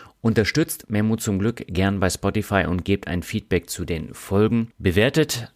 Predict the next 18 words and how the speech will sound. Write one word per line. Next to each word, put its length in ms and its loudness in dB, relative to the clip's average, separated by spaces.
auch 220 -2
den 200 -2
Podcast, 640 -4
denn 340 -2
nur 200 4
wenn 120 2
Spotify 520 0
viel 320 0
Interaktivität 880 0
wie 80 2
das 160 0
Teilen 280 -2
der 100 0
Folgen 380 0
oder 200 0
auch 100 -4
Kommentare 520 0
feststellt, 560 0